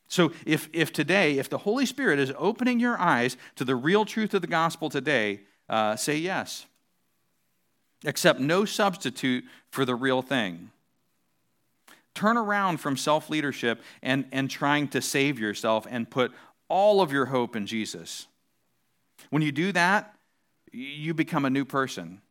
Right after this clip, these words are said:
a child of God, one with God's Spirit living in them. And then you keep saying yes. That's what being led by the Spirit looks like.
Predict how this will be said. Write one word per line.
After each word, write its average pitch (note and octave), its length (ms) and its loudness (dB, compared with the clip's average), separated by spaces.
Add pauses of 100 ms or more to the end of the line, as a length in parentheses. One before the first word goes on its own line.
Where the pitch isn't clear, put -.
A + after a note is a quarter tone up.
(720)
a C3+ 60 -8
child D#3 380 2
of B2+ 140 -6
God, A#2 280 2
one D3+ 200 0
with C3 160 -4
God's C3+ 300 0
Spirit B2 420 -2
living A#2 280 -2
in A2+ 180 -2
them. F2+ 260 -12 (1800)
And C#3+ 160 0
then D#3+ 460 2 (420)
you C#3 140 -4
keep A3 260 0
saying G#2+ 360 0
yes. F#2 440 -10 (1500)
That's D#3 240 4
what F3+ 180 -2
being C#3 200 2
led C3 200 6
by A#2 120 2
the G#2+ 100 -4
Spirit A2+ 340 -6
looks C3+ 240 -6
like. F#2 360 -12